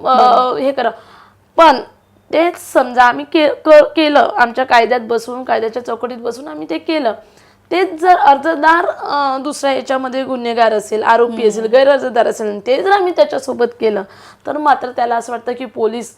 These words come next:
Speaker 2: वाईट आहे,
Speaker 1: हा.
Speaker 2: पोलीस. तर हा एक, अ, विषय तो आहे. दुसरी गोष्ट, जोपर्यंत गुन्हेगारांवर वचक करणं, आणण्यासाठी आम्ही आमचा आवाज वाढवणार नाही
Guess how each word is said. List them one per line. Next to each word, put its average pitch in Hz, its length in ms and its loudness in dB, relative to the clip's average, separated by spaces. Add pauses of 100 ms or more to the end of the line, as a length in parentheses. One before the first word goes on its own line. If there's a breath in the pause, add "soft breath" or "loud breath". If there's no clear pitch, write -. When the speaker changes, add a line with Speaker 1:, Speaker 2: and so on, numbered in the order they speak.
(140)
Speaker 2:
वाईट 208 320 -2
आहे, 214 260 -2
Speaker 1:
हा. 214 100 -8
Speaker 2:
पोलीस. 233 540 -6 (320 loud breath)
तर 605 100 -6
हा 381 300 -4
एक, 403 320 -6
अ, 240 280 0
विषय 254 560 -2 (200)
तो 240 140 0
आहे. 185 360 -10 (440 soft breath)
दुसरी 277 340 -8
गोष्ट, 320 300 -6
जोपर्यंत 285 720 -4 (1000 soft breath)
गुन्हेगारांवर 285 760 -2
वचक 269 440 -4
करणं, 269 300 -4
आणण्यासाठी 247 680 -6
आम्ही 262 220 -10
आमचा 269 260 -6
आवाज 262 380 -2
वाढवणार 220 480 -6
नाही 220 300 -16